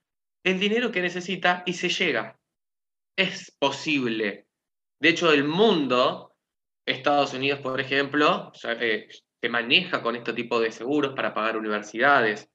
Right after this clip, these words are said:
Piensan mucho más en el futuro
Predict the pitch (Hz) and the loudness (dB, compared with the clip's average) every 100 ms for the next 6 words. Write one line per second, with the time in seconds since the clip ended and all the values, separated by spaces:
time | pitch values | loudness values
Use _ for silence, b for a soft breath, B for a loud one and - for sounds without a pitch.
0 | _ _ _ 160 170 165 151 151 160 165 | _ _ _ 0 2 0 -2 0 0 0
1 | 143 143 147 135 120 120 117 127 147 147 | 0 0 0 -2 -2 -6 -6 -2 2 4
2 | 147 | 2